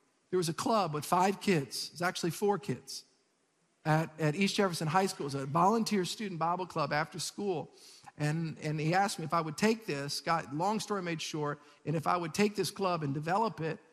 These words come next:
and I did that. I, I, I, I obeyed. I said, "Man, Pastor, if you want me to do," I actually said it first of all, "I don't really like high school kids, you know,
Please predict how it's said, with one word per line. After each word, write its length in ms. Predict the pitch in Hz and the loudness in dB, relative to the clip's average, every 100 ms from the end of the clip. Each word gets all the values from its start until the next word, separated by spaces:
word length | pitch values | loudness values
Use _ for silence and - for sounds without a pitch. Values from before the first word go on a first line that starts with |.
| _ _ - | _ _ -8
and 140 | 185 | 0
I 80 | 190 | 0
did 260 | 202 262 220 | 0 -2 -2
that. 260 | 135 - - | -4 -4 -4
I, 180 | - 156 | -2 0
I, 180 | - 151 | 0 0
I, 280 | 147 147 - | 2 -2 -2
I 240 | 147 147 - | -4 -4 -4
obeyed. 400 | 143 151 175 180 | -2 4 4 4
I 60 | 156 | 0
said, 180 | - 151 | -2 -2
"Man, 240 | 160 170 | 0 -2
Pastor, 340 | 147 165 147 | -2 -2 -2
if 60 | 143 | -4
you 60 | 160 | -6
want 120 | 170 | -4
me 60 | |
to 60 | 165 | -4
do," 100 | 165 | -2
I 160 | 185 247 | 2 2
actually 240 | 262 175 | 2 -6
said 180 | 151 160 | -4 -4
it 80 | 147 | -4
first 180 | 156 | -6
of 80 | 147 | 0
all, 60 | 160 | 0
"I 60 | |
don't 120 | 185 151 | 0 -2
really 180 | 135 | -4
like 180 | 135 135 | -4 -4
high 140 | 127 127 | -4 -8
school 200 | - 127 | -8 -6
kids, 260 | 127 117 | -6 -6
you 100 | 139 | -8
know, 140 | 127 | -8